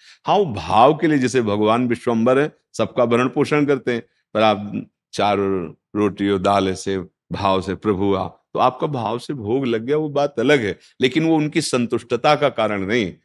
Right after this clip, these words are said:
उनकी संतुष्टता का कारण होगा आप समर्पित हो जाएं, आपका अनन्य चिंतन उनका होने लगे। तो गुरुदेव की प्रसन्नता का एकमात्र हेतु है अपने अहम का, अपने अस्तित्व का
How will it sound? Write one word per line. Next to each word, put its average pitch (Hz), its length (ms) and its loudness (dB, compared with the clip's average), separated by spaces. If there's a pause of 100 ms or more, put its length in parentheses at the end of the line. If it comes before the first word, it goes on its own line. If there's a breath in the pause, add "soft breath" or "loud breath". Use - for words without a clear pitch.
(220)
उनकी 113 340 0
संतुष्टता 107 760 0
का 139 120 2
कारण 107 360 0
होगा 123 400 -2 (320 soft breath)
आप 139 320 6 (100)
समर्पित 107 520 -4
हो 92 140 -6
जाएं, 90 280 -4 (100)
आपका 120 480 2
अनन्य 139 320 2
चिंतन 101 440 -4
उनका 87 240 -8
होने - 300 -14
लगे। - 300 -16 (460 soft breath)
तो 104 100 0
गुरुदेव 110 420 2
की 127 120 -6
प्रसन्नता 110 720 -4
का 107 160 -2
एकमात्र 104 680 -2
हेतु 101 340 -6
है 107 120 -2
अपने 101 400 -6
अहम 104 420 -4
का, 107 160 -2
अपने 101 400 -4
अस्तित्व 117 560 -2
का 90 240 -6